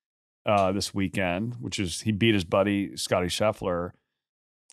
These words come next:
The finger goes to Austin Country Club for, like, overplaying their hand and losing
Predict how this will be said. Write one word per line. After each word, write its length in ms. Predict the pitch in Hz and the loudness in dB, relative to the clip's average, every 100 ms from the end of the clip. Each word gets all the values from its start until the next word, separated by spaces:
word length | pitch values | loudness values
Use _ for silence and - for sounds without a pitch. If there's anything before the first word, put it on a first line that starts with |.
| - _ | -20 _
The 100 | - | -2
finger 460 | - 180 247 262 131 | 2 2 6 6 6
goes 320 | 120 120 107 - | 6 6 4 2
to 380 | 131 120 110 104 | 4 6 6 6
Austin 360 | 123 120 113 | 4 4 -2
Country 340 | - 120 110 135 | -2 -2 -2 -4
Club 420 | 110 104 98 98 | 2 2 2 -2
for, 680 | - 113 107 107 101 101 - _ _ _ | 0 2 4 4 4 2 -2 _ _ _
like, 200 | 98 90 - - 120 | 0 0 -4 -4 2
overplaying 760 | 120 127 123 110 - 117 110 | 4 4 2 0 2 4 4
their 160 | 101 92 | 2 2
hand 440 | 104 110 104 92 | 2 2 2 0
and 220 | 90 90 | -2 -2
losing 680 | 92 110 104 104 92 90 | 2 2 2 -2 -4 -6